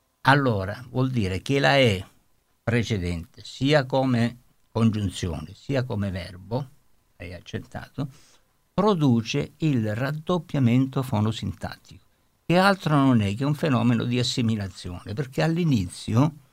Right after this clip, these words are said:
era et, nella catena del parlato, no? La T si è assimilata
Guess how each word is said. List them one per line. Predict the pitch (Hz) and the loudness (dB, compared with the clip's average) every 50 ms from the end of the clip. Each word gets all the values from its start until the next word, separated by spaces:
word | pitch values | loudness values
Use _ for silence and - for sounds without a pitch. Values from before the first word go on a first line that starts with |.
| _ _ _ _ _ _ _ _ | _ _ _ _ _ _ _ _
era | - 139 139 135 131 127 127 131 - - | 0 2 2 4 4 2 0 -2 -4 2
et, | - 190 180 - - - - - - - - - - _ _ - | 4 4 4 4 2 -6 -20 -18 -16 -16 -16 -18 -20 _ _ -2
nella | 127 147 185 208 190 160 139 | 2 4 4 4 4 4 2
catena | 110 123 113 - 143 143 143 131 113 | 2 2 0 0 0 0 2 2 2
del | 107 107 98 - | 0 -2 -4 -6
parlato, | - 90 - - 98 101 - - - - 101 113 135 135 - - | -8 -10 -10 -10 -10 -10 -10 -12 -12 -10 -8 -6 -6 -8 -4 -2
no? | - 135 135 - - - - _ _ _ _ _ _ _ _ _ _ | -2 -2 -2 -2 -8 -20 -20 _ _ _ _ _ _ _ _ _ _
La | - 151 180 | 2 2 2
T | 175 - - - 135 120 | 2 0 -4 -2 0 0
si | 110 - - 165 160 139 | 0 2 2 2 4 4
è | 123 120 120 | 4 4 2
assimilata | 117 123 123 - - - 196 190 190 160 123 107 110 120 127 127 156 160 170 - | 0 -2 -2 -2 0 2 2 2 2 2 2 2 0 0 -2 -2 -2 -2 -2 -4